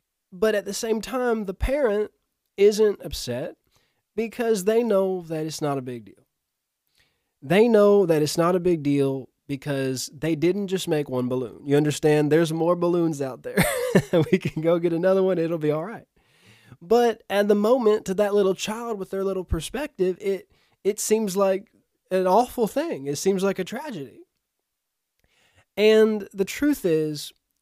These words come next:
with God, the things that tend to upset us the most, whether it's going through a breakup or our fish dying <laughs> or something like that, I don't mean to laugh at that, you know, but they can try to, you know, make us feel sad. And, and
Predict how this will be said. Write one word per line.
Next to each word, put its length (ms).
with 260
God, 580
the 120
things 480
that 300
tend 360
to 160
upset 360
us 260
the 120
most, 480
whether 340
it's 340
going 240
through 200
a 40
breakup 640
or 500
our 140
fish 340
dying 540
<laughs> 260
or 60
something 400
like 140
that, 140
I 40
don't 60
mean 120
to 60
laugh 260
at 100
that, 260
you 100
know, 160
but 360
they 300
can 160
try 240
to, 260
you 140
know, 300
make 260
us 140
feel 180
sad. 460
And, 160
and 400